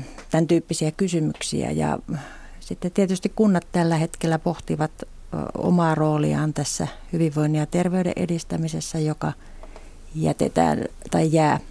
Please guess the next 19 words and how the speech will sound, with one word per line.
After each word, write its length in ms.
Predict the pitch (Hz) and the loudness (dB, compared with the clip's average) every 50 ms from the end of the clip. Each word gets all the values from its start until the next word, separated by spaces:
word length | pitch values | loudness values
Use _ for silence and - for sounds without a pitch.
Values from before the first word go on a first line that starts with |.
| - - - | -10 -4 -2
osin 360 | - 175 151 156 147 151 131 - - - | 0 2 2 2 2 0 -2 -4 -4 -2
kuntien 480 | 165 160 151 - - 151 143 - 143 | 0 0 2 2 2 2 2 2 0
vastuulle. 600 | 139 - - - - - - - - - - - - - - - - - - - - - - - - - - - - - - - | 0 0 0 -2 -4 -4 -6 -6 -6 -4 -4 -6 -6 -8 -12 -16 -16 -16 -16 -16 -16 -16 -16 -16 -18 -18 -16 -16 -16 -10 -2 2
Eli, 360 | 175 170 160 160 151 151 - - - 160 165 160 156 - - | 2 4 4 4 4 4 2 0 -2 0 0 2 2 0 -2
ö, 60 | - - - - - - - - - - - - | -4 -6 -10 -16 -18 -18 -18 -18 -18 -16 -2 0
kysymys 440 | 202 196 - 214 185 165 156 - | 0 2 2 2 2 2 2 0
on, 80 | - - 160 - | -2 -4 -4 -2
kiitoksia, 500 | - 160 160 - - - - - - - | 0 0 0 0 -2 -4 -4 -4 -4 -2
hyvä, 400 | - 156 214 233 202 208 196 185 160 - - - - | 2 4 4 6 6 6 4 2 0 -2 -8 -16 -6
koska, 400 | - 170 165 - - - - 160 | -2 -2 -2 -2 -2 0 2 2
ö, 80 | 151 - - - - 160 160 - - - | 2 2 0 -2 0 0 0 0 2 2
ei 160 | - 190 180 | 4 4 4
pelkästään 760 | - - 170 165 165 - - - - - - 151 147 143 - - - | 4 4 2 2 2 0 -2 -2 -2 -2 -2 0 0 0 -2 -4 -4
rakenneta 640 | - - 147 147 - - - - - - - - - - | -2 -2 -2 -2 0 -2 -2 -2 -2 -2 -2 -4 -2 0
uutta 440 | - - 156 - - - - - - - - - - | 0 0 -2 -2 -6 -4 -4 -4 -4 -4 -8 -14 -14
sotea, 580 | - - 214 214 - - 175 165 156 151 147 | -2 0 0 0 2 2 2 2 2 2 2
vaan 320 | 151 156 147 143 143 - - - - | 2 2 2 2 2 0 -4 -6 -4
muutetaan 720 | - 165 165 165 160 160 - 156 151 - - 143 147 147 143 | -2 0 2 2 2 2 0 -2 -2 0 0 0 0 0 0
pysyvästi 720 | - 180 165 - - - 139 139 139 - - - 160 143 | 0 0 2 2 2 0 0 0 -2 -2 -4 -4 -6 -6